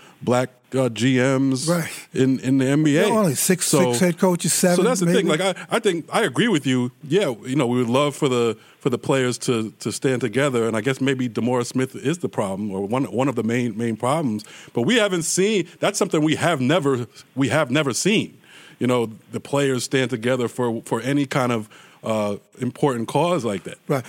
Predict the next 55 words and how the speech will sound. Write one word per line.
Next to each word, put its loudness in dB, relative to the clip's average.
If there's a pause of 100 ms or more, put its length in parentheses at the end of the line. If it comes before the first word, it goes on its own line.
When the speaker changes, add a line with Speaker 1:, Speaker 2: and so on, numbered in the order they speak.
Speaker 2:
Well, 2
you 2
know, 2
I 0
mean, 2
even 2
in 0
football, 0 (240)
when, 2
when, 0 (120)
when 0
there 2
was 2
a 2
critical 0
mass 2
of -6
players 2 (360)
kneeling, 4
protest, -2 (580)
you 6
know. 2
Speaker 1:
And 0
even -2
then, 2
it 2
was 2
what, -2
like, -6 (500)
Speaker 2:
Yeah, 2
Speaker 1:
five 4
to 2
Speaker 2:
but 0
it, 0
Speaker 1:
ten? 2
Speaker 2:
it 2
was 2
enough 2
that 0
the -2
owners 4
Speaker 1:
Right. 0
Speaker 2:
got 2
the 0
message. 2
Speaker 1:
Right, 2
right. 4
Speaker 2:
It 2
freaked, 0
it 4
freaked 0
the 4
owners 4
out 4
enough 2